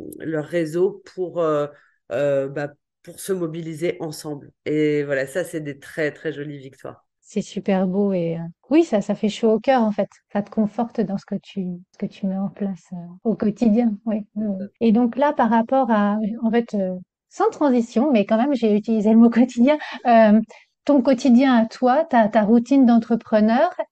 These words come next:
Speaker 2: est-ce qu'elle existe ?
Speaker 1: Alors, elle existe. Enfin, on peut,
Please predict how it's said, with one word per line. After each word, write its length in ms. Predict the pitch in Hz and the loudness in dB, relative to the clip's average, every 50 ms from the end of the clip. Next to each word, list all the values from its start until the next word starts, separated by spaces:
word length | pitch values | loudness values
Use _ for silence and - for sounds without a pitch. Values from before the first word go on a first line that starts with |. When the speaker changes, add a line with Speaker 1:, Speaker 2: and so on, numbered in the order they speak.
| _ _ - | _ _ 0
Speaker 2:
est-ce 200 | 269 240 233 - | 0 0 0 2
qu'elle 160 | - 240 220 | 2 2 4
existe ? 640 | 220 196 208 214 240 349 466 - - _ - - _ _ _ _ _ _ _ _ | 4 4 4 4 4 2 0 0 -4 _ -20 -20 _ _ _ _ _ _ _ _
Speaker 1:
Alors, 280 | - - 156 139 - - _ _ | -8 -4 -4 -4 -4 -6 _ _
elle 180 | - 165 175 190 | -8 -4 -2 -2
existe. 720 | 185 175 165 156 147 143 165 208 240 311 - - - 160 139 | -2 -4 -4 -10 -12 -12 -12 -10 -10 -12 -12 -8 -4 -2 -2
Enfin, 160 | 139 139 151 135 | -2 -2 -4 -6
on 100 | 123 123 | -6 -8
peut, 180 | - 143 123 | -10 -14 -16